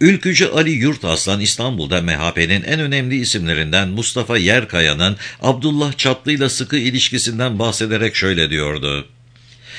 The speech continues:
İstanbul Teşkilatı'nın başkanlığını yapmış olan Mustafa Verkaya Bulgaristan'a, Varna'ya gitti. Amacı kaçakçılık şebekeleriyle ilişki kurmak, silah nakli sağlamaktı.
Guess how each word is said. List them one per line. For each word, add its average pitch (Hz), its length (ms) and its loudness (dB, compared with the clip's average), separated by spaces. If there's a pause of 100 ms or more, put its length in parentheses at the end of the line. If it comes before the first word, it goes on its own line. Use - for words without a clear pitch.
(220)
İstanbul 160 480 2
Teşkilatı'nın 87 840 0
başkanlığını 101 640 0
yapmış 92 360 -2
olan 80 280 0
Mustafa 104 480 -2
Verkaya 87 580 2
Bulgaristan'a, 104 880 0
Varna'ya 85 520 2
gitti. 73 500 -2 (380)
Amacı 156 340 4
kaçakçılık 143 580 0
şebekeleriyle 120 720 0
ilişki 101 400 0
kurmak, 85 500 -2
silah 127 400 0
nakli 101 340 -2
sağlamaktı. 80 920 -2